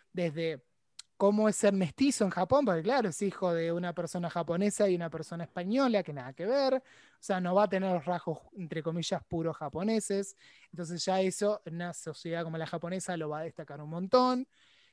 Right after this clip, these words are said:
Entonces hablan de cómo ser mestizo en Japón, de los derechos L G B T en Japón, de cómo es la, qué sé yo, la comida, las costumbres, el día a día. Hay uno muy divertido que hacen la comparativa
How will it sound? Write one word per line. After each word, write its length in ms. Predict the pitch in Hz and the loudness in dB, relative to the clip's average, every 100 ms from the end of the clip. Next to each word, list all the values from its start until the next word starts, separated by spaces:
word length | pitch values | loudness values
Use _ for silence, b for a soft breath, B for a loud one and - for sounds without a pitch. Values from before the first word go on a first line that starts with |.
| - | -8
Entonces 240 | 190 190 185 | -4 -2 0
hablan 260 | 175 165 | 0 -2
de 100 | 165 | -4
cómo 220 | 160 180 185 | -4 -2 -2
ser 160 | 180 | 0
mestizo 380 | 165 147 165 - | 0 -2 -6 -6
en 80 | 151 | -8
Japón, 480 | 165 - 175 165 165 | -8 -4 -4 -2 -2
de 80 | |
los 160 | 170 147 | -2 0
derechos 420 | 165 170 175 165 | 0 -2 -4 -4
L 160 | 170 165 | -2 -4
G 140 | 165 | -2
B 100 | 160 | -4
T 80 | 156 | -2
en 80 | 160 | -2
Japón, 500 | 170 160 160 156 147 b b b b | -2 -2 -2 -4 -6 b b b b
de 480 | 175 156 180 180 170 | -4 0 2 2 4
cómo 240 | - 196 190 | 6 8 8
es 60 | |
la, 520 | 196 180 175 170 160 165 | 6 4 2 0 -2 -4
qué 60 | 175 | -6
sé 80 | 165 | -6
yo, 180 | 151 | -6
la 140 | 156 160 | -4 0
comida, 640 | 180 175 175 175 170 170 | 4 4 4 -4 -4 -2
las 160 | 170 - | -4 -4
costumbres, 1040 | 180 - 180 165 160 165 165 170 - - b b b | -6 -2 -2 -2 -4 -4 -2 -2 -6 -12 b b b
el 160 | 175 | -2
día 280 | 180 190 185 | 0 4 4
a 60 | 180 | 4
día. 600 | 180 180 175 175 170 165 B B | 2 2 0 0 0 -6 B B
Hay 220 | - 180 196 | -2 2 2
uno 200 | 202 185 | 2 2
muy 300 | 175 202 214 | 0 2 4
divertido 840 | 214 190 180 - 196 202 214 196 | 6 4 2 0 4 6 6 4
que 100 | 170 | -2
hacen 240 | - - | -4 -4
la 120 | 185 165 | -4 -4
comparativa 840 | 175 165 165 160 180 185 196 190 | -4 -2 -4 -2 0 4 4 2